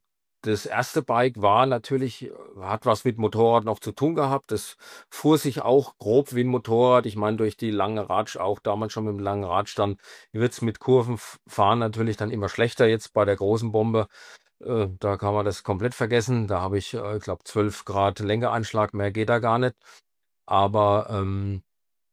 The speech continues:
muss man dazu sagen, ich hab dann auch relativ schnell festgestellt, dass normales Motorradfahren dann auch grad bei den großen Bikes, äh, äh, bei den Topfil-Bikes dann mich im Kopf,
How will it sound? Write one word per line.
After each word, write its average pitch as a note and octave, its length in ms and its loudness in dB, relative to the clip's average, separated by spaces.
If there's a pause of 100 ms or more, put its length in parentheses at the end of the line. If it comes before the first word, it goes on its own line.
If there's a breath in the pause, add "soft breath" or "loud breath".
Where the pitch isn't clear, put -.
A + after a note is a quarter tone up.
(140)
muss B2+ 280 0
man C#3+ 100 0
dazu B2 280 0
sagen, B2 460 2
ich A#2+ 180 -8
hab C3+ 120 -8
dann B2+ 140 0
auch A2+ 260 0
relativ C3 480 -2
schnell A#2 260 -6
festgestellt, B2+ 840 -2 (380 loud breath)
dass - 260 -4
normales G#2+ 560 2
Motorradfahren B2 1000 2
dann A2 120 -2
auch G2+ 260 -4
grad G#2+ 260 0
bei G#2+ 100 0
den G#2+ 120 -2
großen A2 440 -2
Bikes, A2 520 -2 (480)
äh, G#2+ 340 -2
äh, - 20 -4
bei G#2 120 0
den G2+ 160 0
Topfil-Bikes A2 760 -2
dann G#2+ 240 0
mich A2+ 120 -4
im A#2+ 140 -4
Kopf, - 420 -6